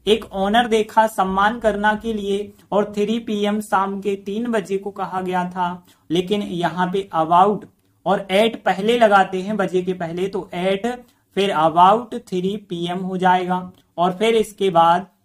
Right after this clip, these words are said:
गार्लैंड यानी माला पहनाना था, सेकंड फॉर्म गार्लैंडेड था और प्रेजेंटेड यानी उपहार स्वरूप कोई चीज देना होता है। नेशन यानी राष्ट्र होता है और निर्माता को बिल्डर्स कहते हैं और ओवर यानी समाप्त किया गया या खत्म किया गया।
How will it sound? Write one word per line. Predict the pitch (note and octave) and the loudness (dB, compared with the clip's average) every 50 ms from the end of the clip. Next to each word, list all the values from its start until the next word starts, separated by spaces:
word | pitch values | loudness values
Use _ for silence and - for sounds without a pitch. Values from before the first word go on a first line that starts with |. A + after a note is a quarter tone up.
| - | -12
गार्लैंड | D#3 D3+ E3 E3+ E3+ F3 E3 E3 E3 E3+ F#3 G3 G3+ G3 | 0 2 4 6 6 4 2 0 -2 -4 -4 -6 -6 -8
यानी | F#3 F3 E3 D#3+ E3+ E3+ | -6 -6 -6 -6 -6 -6
माला | E3 D#3 D3 D3+ D3+ D#3 E3+ E3+ | -6 -4 -4 -4 -2 -2 -4 -6
पहनाना | - C#3+ - _ D#3 D3 D3 D3+ D#3+ F3+ F#3 F3+ | -6 -10 -18 _ _ -10 -8 -6 -4 -4 -6 -8
था, | F#3 F#3 G3+ G#3+ - _ _ _ _ _ _ - | -10 -14 -20 -20 -20 _ _ _ _ _ _ -10
सेकंड | - - F3 F3+ F#3 G#3 A3 A3 | -6 -6 -4 -2 0 0 0 0
फॉर्म | A3 A3 A3 G#3+ A3 G#3+ | 0 0 0 2 4 6
गार्लैंडेड | F#3+ F3 F3 F3 F3 F#3+ G3 G3+ G#3 G#3 G#3+ G#3+ A3 | 6 6 6 6 4 2 0 0 2 2 2 2 0
था | G#3+ - G#3+ G#3 G#3+ A3 - - _ _ _ | -2 -2 -2 -2 -2 -4 -8 -16 _ _ _
और | - F#3 F#3+ F#3+ | -2 -2 -2 -2
प्रेजेंटेड | - F#3+ F3+ E3+ E3+ G#3 A3 A#3+ B3 A#3 - G#3+ G#3+ G3 | -2 -4 -4 0 2 2 2 2 0 0 0 2 2 2
यानी | G3+ F#3+ F#3 F#3 G3+ | 2 0 0 0 0
उपहार | G#3+ G3+ F#3+ - F3 F3 F3 F3+ F#3 G3 G#3 G#3+ | -2 -4 -4 -6 -8 0 2 4 4 4 2 -2
स्वरूप | - G3+ F#3 F#3 F#3+ F#3 F3+ - | -4 -4 -4 -2 -4 -4 -6 -8
कोई | F3 E3+ E3+ | -8 -8 -8
चीज | E3+ F#3 F3 E3 | -8 -8 -6 -6
देना | E3 C#3 D3 D3 D3+ D3+ E3+ F3+ | -6 -6 -4 -6 -4 -4 -6 -6
होता | F#3+ F#3 F#3 F3 F#3 F3+ | -6 -8 -8 -8 -8 -8
है। | F3+ F#3 F#3+ - _ _ _ _ _ _ | -8 -10 -16 -20 _ _ _ _ _ _
नेशन | - D#3+ F3 F#3+ G#3 G3+ G3+ - A3+ A3+ A#3 | -6 -4 -2 0 0 0 0 0 0 0 2
यानी | A3 G3+ G3 G#3 G#3+ G3+ | 0 0 0 0 -2 2
राष्ट्र | F#3+ F3+ F#3 F#3+ G3 - - G#3+ | 2 4 4 2 0 -4 -2 -2
होता | G#3 G#3 G#3 G#3 G3 | 0 0 0 0 0
है | G3 G3+ G#3 G#3+ | 0 2 0 2
और | G#3 G#3+ G#3+ G3+ F3+ - - E3 | 2 2 0 0 -4 -10 -12 -8
निर्माता | E3 E3+ E3+ F3 F#3 G3 G#3 G#3+ G3+ G#3+ G3 | -8 -6 -4 0 0 2 2 2 2 0 -2
को | F#3+ G3 G#3 F#3+ | -2 -2 -4 -4
बिल्डर्स | E3 F3 E3+ E3+ F#3 G3+ G3+ G3+ - | -2 -4 -4 -4 -4 -4 -6 -6 -8
कहते | - F#3+ F3+ F3+ F3+ F#3 F#3+ F#3 | -10 -10 -8 -8 -6 -6 -6 -6
हैं | F#3+ G3 | -6 -4
और | G#3 A3 G#3 G3 G3+ - | -2 -2 -4 -4 -4 -4
ओवर | F3 F3+ F3+ F#3+ G#3 A3 | -4 -2 0 0 0 0
यानी | G#3+ F#3+ F3 F3 F#3 A3 B3+ C4 - _ _ _ _ _ _ | -2 -2 -2 -2 -2 -2 -4 -4 -10 _ _ _ _ _ _
समाप्त | - - F#3 F3+ F3+ F#3 F#3+ G3 G3 A3 | -6 -2 0 0 2 2 0 0 -2 -8
किया | G#3+ - F#3 F3 F3 E3+ E3+ | -12 -10 -6 -2 -2 -2 0
गया | E3 E3 E3 F3+ | 0 0 -2 -2
या | G3+ G#3+ G3+ F#3+ | -2 -4 -8 -10
खत्म | G3 - F3 - F#3 F3+ F3+ | -12 -14 -10 -8 -6 -6 -6
किया | F3 F3+ - D3+ D#3 D#3 D3+ | -8 -12 -12 -8 -6 -6 -6
गया। | D3+ D#3 D#3 D#3 | -6 -8 -10 -12